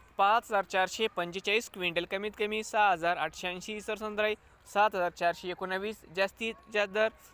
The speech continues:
सात हजार सहाशे शहात्तर रुपये क्विंटल. शेतमाल तूर जाते पांढरा, आवक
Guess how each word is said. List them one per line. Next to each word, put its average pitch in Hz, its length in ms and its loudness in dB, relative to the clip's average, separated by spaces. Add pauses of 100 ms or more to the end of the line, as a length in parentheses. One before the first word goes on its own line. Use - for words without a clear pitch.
(180)
सात 220 260 2
हजार 202 220 2
सहाशे 190 480 0
शहात्तर 202 420 0
रुपये 220 260 2 (920)
क्विंटल. 175 520 0 (800)
शेतमाल 226 580 0
तूर 226 180 -6
जाते 196 320 2
पांढरा, 196 460 0
आवक 196 240 2